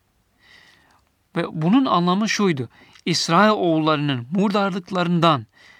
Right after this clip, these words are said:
ve onların günahlarından, bütün suçlarından dolayı mukaddes yer için kefaret edecek ve murdarlıkları içinde onlarla beraber duran toplanma çadırı için de böyle yapacaktır,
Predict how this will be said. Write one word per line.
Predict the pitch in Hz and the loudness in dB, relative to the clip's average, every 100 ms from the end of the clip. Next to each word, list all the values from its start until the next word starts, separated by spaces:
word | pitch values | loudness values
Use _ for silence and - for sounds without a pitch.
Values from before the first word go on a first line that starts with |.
| _ - | _ -10
ve | |
onların | 175 165 185 233 214 | -6 -2 -2 -2 -4
günahlarından, | 160 170 170 170 165 165 165 131 120 | 0 -2 -2 -4 -2 0 0 0 -6
bütün | 151 - 311 320 | -14 -6 -4 -4
suçlarından | - 220 - 185 180 175 190 196 | -6 -14 -8 -6 -2 -2 -2 -2
dolayı | 190 175 156 123 _ _ - _ _ - | 0 0 -2 -4 _ _ -20 _ _ -10
mukaddes | 156 - 180 160 254 - | -8 -2 -2 0 -2 -2
yer | 190 170 | -2 -2
için | 151 - 127 | -4 -8 -8
kefaret | - 135 156 208 - | -10 -4 -2 -2 -2
edecek | 135 123 117 - _ _ _ - _ _ _ | -2 -4 -6 -10 _ _ _ -20 _ _ _
ve | 151 | -2
murdarlıkları | 160 190 190 185 190 - 196 196 | 0 0 0 0 -2 -6 -4 -4
içinde | 196 180 - 185 196 | -4 -8 -4 -2 -2
onlarla | 208 220 170 170 175 196 196 147 | -4 -2 0 2 2 2 0 -2
beraber | 147 156 156 196 190 | 0 0 0 -2 -2
duran | 170 165 151 - - _ _ | -2 0 -2 -6 -20 _ _
toplanma | - 143 - 156 175 | -12 -10 -4 -4 -4
çadırı | - 170 143 147 160 | -6 -6 -4 -4 -4
için | - 147 - 202 214 151 | -6 -10 -6 -6 -4 -4
de | 170 208 - _ _ _ | -4 -6 -16 _ _ _
böyle | 165 143 170 185 _ _ _ _ | -2 0 -2 -6 _ _ _ _
yapacaktır, | 143 135 131 147 131 - 214 - | -6 -6 -2 -2 -4 -8 -14 -14